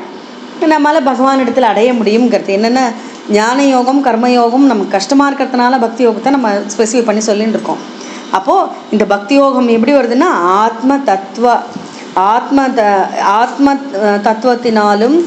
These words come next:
ஆத்ம தத்துவத்தை உணர்ந்து கொள்வதனாலும், வைராகியத்தினாலும், திருடேன, திருடபக்தியினாலும்.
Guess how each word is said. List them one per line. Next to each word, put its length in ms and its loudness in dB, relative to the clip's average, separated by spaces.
ஆத்ம 360 0
தத்துவத்தை 500 0
உணர்ந்து 360 2
கொள்வதனாலும், 800 2
வைராகியத்தினாலும், 1120 2
திருடேன, 760 4
திருடபக்தியினாலும். 1080 0